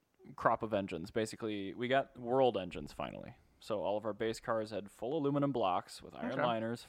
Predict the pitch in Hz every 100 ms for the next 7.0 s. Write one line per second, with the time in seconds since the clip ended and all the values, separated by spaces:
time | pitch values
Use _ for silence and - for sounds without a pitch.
0 | - 95 95 95 110 104 104 104 104 101
1 | - - - 101 101 113 - 101 90 104
2 | - _ - - - - - 101 98 101
3 | 98 76 101 98 110 113 107 107 101 104
4 | - 127 127 131 127 131 123 - 120 135
5 | 135 113 110 101 - 104 107 90 95 95
6 | 87 - 80 78 82 107 80 76 78 71